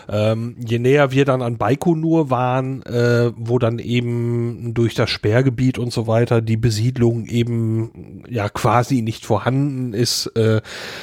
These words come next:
da war's dann eben dann auch irgendwann so vorbei. Da war eben, d-, da wohnt ja halt kaum jemand, ne? Das muss man ja sagen. Äh, weil du kommst auf das Gelände halt nicht drauf. So, das, das nur eben, äh, um,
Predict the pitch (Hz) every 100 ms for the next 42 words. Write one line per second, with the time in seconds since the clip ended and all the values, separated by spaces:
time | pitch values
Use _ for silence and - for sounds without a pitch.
0 | - - 110 113 117 - 113 98 113 110
1 | 107 113 110 104 110 113 107 98 101 107
2 | - 104 101 92 98 98 101 104 95 101
3 | 95 101 - 120 - - - 131 143 143
4 | 139 131 120 123 117 - 131 120 110 110
5 | 104 92 - - 110 131 120 - 123 113
6 | 110 104 101 95 95 90 90 - - -
7 | - - - - 101 104 104 - 104 101
8 | 110 - 117 - 123 123 113 113 - 107
9 | 107 107 110 104 - 101 98 98 - -
10 | _ - 92 98 _ - 107 - 127 135
11 | 147 147 120 117 110 104 98 123 113 101
12 | 98 110 - 117 104 104